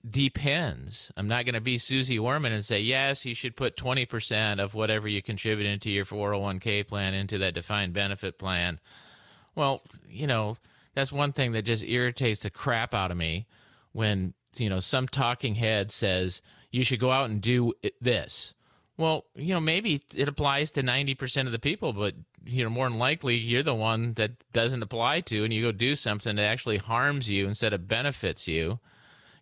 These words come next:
'Cause in the financial world, there is no one rule of thumb that applies to everyone that everybody should do. I mean, there's guidelines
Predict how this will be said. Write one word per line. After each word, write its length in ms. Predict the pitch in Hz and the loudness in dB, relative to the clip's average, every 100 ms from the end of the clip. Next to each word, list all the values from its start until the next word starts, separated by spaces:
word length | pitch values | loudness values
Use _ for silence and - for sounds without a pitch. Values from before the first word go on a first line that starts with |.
| - | -2
'Cause 180 | 117 | 0
in 300 | 120 139 123 | 2 2 0
the 80 | 104 | -4
financial 540 | 120 131 135 180 180 123 | -2 0 2 0 -2 -2
world, 300 | 104 107 104 | 0 0 2
there 200 | 135 147 | 2 2
is 400 | - 147 156 135 | 0 2 2 0
no 400 | 123 120 117 117 _ | 2 2 0 -4 _
one 320 | 107 117 110 | -2 0 0
rule 420 | 107 110 107 101 | 2 2 2 0
of 180 | - 92 | 0 -4
thumb 540 | - 117 113 95 92 92 - - | 0 0 2 0 -2 -6 -12 -10
that 140 | - 104 | -4 -2
applies 420 | - 107 107 104 | 0 0 0 0
to 140 | - - | -2 -2
everyone 540 | 110 113 95 92 92 | 0 0 0 0 0
that 160 | 92 69 | -2 -2
everybody 540 | 98 101 92 98 92 | -2 0 0 0 0
should 240 | - 90 | -2 -6
do. 340 | 87 98 80 67 _ - - - _ | -2 0 0 -6 _ -20 -20 -20 _
I 80 | - | -4
mean, 320 | 101 95 92 - | -2 -2 -4 -4
there's 260 | 104 107 95 | -2 0 0
guidelines 1000 | 95 110 156 147 110 90 98 120 - | 0 0 0 -2 -2 0 0 -2 -6